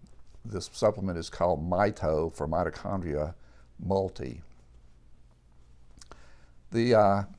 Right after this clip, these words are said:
second supplement is Omega. This is a Omega, uh, and it's Omega one thousand because it has a thousand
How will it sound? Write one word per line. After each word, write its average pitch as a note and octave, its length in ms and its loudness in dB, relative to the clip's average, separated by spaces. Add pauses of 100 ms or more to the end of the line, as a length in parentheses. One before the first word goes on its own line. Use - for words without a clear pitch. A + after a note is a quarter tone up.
(600)
second F#3+ 400 6 (540)
supplement A2+ 600 4
is F#2+ 140 -2
Omega. F#2 680 4 (420)
This C#3 180 0
is A2 140 -2
a D#2 160 0
Omega, G2+ 760 4 (680)
uh, F2 240 0
and G2+ 160 0
it's - 300 -4 (100)
Omega G2 580 0
one G2+ 240 0
thousand G#2+ 640 4
because E2+ 300 0
it E2+ 60 -4
has F2 220 0
a D#2 60 -4
thousand F#2 640 4